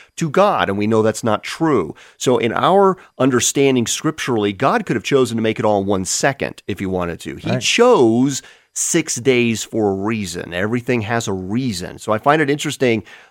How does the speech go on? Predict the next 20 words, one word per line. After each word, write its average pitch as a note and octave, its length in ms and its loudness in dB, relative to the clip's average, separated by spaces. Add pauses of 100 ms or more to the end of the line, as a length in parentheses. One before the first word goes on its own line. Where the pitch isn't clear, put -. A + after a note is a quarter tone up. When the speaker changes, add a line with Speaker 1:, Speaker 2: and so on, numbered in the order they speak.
(100)
Speaker 1:
that A#2+ 160 2
the A2+ 80 -2
temple G3 540 2
era, G2 420 -2 (240)
the G2+ 100 -6
first - 380 0
two F#3+ 140 -2
temples, A2 480 -2
we A#2+ 80 -2
look D3 180 0
at D3+ 120 -8
that. F#2 200 -2
Temples F3 340 -4
are A#2 120 2
interesting G#2+ 400 -6
because A2+ 300 -2
the G#2+ 80 -8
temples F#3 380 -4
of G2 140 -10
God G2 480 2